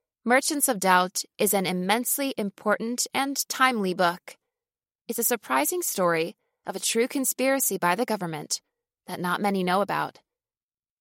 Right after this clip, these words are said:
It shows how much power big business can wield when they spread doubt about the scientific research that isn't in their favor. Who would I recommend the Merchants of Doubt summary to?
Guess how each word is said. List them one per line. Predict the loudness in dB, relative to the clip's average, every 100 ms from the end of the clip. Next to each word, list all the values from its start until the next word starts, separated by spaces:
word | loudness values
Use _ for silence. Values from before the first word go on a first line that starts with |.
| _ _ _
It | -4
shows | 0 4 4 2 -2
how | 2 2
much | 2 -4
power | -4 2 4 2
big | 0 -2 -2 0
business | 0 0 -4 -4
can | -4 -4
wield | -2 -2 -4 -8 -16 _ _ -4
when | 0
they | 2
spread | 0 2 2 2
doubt | 2 2 2 -4
about | -2 2 0
the | 0
scientific | 0 0 0 -4 -4 -4
research | 0 0 0 -4 -4 -6
that | -6 -10 -6
isn't | -4 -4 -8 -4
in | -2
their | -2 -2
favor. | 0 0 -2 -8 -10 _ _ _ _ _ _ _ _ _ _ _ _ _ _ _ _
Who | 4 6
would | 8
I | 8
recommend | 6 4 0 2 0 -2 -2
the | 0 0
Merchants | 2 0 0 -2 -2
of | -2
Doubt | 2 2 2 -2 -4
summary | -2 0 0 0
to? | 2 0 0